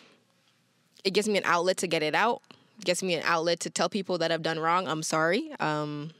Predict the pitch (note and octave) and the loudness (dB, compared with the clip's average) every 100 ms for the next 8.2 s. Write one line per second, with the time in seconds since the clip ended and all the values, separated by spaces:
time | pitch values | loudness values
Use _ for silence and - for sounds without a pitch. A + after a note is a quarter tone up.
0 | _ - F3 E3+ F3+ E3+ E3+ F#3 A#3+ - | _ -2 -2 2 0 2 2 2 2 0
1 | C4 A#3+ A3 G#3+ - G3 F#3+ F3 E3+ F#3 | -2 0 0 0 2 2 2 2 0 0
2 | F#3+ - F#3+ D#3+ D#3+ F3+ - F#3+ G3+ G3+ | 0 0 -2 -2 -2 -2 0 2 2 0
3 | F#3+ F#3+ F#3+ - - - F3 E3 F3+ A3 | 0 0 -4 -18 -18 -8 -6 0 0 2
4 | G#3+ - - G#3+ G#3+ - - F#3+ F#3+ F#3 | 0 -2 -2 -2 -2 -4 -4 -2 0 0
5 | F#3 F3+ F3 F3+ E3+ E3 E3 D#3 - - | 2 2 0 0 2 2 0 -2 -6 -6
6 | - F#3+ F#3+ F3+ - D#3 D#3 F#3+ F3 E3 | 0 2 2 0 0 -2 0 0 0 -2
7 | E3 D#3+ D#3+ C#3+ C#3+ - E3 F3 E3 E3 | -2 -2 -2 -2 -4 -6 -6 -4 -2 2
8 | E3 D#3+ | 2 0